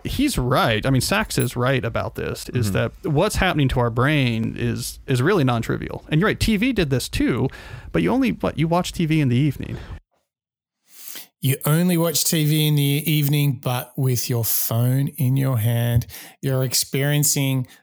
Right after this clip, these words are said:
Speaker 3: artificial sociality. I loved the way he d-, was describing the illusion of spears and campfires, Mark. I mean,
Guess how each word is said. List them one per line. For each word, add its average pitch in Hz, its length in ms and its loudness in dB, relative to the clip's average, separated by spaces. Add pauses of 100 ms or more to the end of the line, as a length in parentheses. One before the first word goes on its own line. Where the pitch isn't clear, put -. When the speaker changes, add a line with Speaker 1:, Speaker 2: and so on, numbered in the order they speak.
(320)
Speaker 3:
artificial 143 1120 0 (500)
sociality. 135 1300 0 (140)
I 135 280 0
loved 151 600 0
the 156 80 0
way 156 240 2
he 147 180 2
d-, 139 160 -4
was 160 160 0
describing 147 760 0
the 139 120 0
illusion 143 400 0
of 131 140 0
spears 147 480 0
and 143 160 0
campfires, 135 680 -2
Mark. 123 300 -4 (340)
I 170 40 -2
mean, 165 180 2